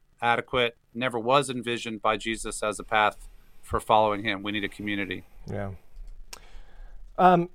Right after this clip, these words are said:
Speaker 2: can you share a little bit about the book that you just published on Christian ethics? I mean, I have Kingdom Ethics. Is the next book on Christian ethics kind of a revision of this?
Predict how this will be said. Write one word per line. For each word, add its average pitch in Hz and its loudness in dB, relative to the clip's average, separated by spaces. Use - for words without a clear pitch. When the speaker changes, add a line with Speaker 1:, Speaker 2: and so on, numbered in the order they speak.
Speaker 2:
can 180 4
you 240 2
share 220 6
a 220 8
little 190 8
bit 202 4
about 165 8
the 139 -2
book 156 2
that 139 0
you 135 0
just 139 2
published 156 2
on 135 0
Christian 147 -4
ethics? 143 -2
I 147 0
mean, 147 0
I 165 2
have 165 2
Kingdom 196 4
Ethics. - 0
Is 151 4
the 139 2
next 156 0
book 170 2
on 143 4
Christian 156 -2
ethics 143 0
kind 143 2
of 120 0
a 131 6
revision 127 2
of 170 2
this? 185 -2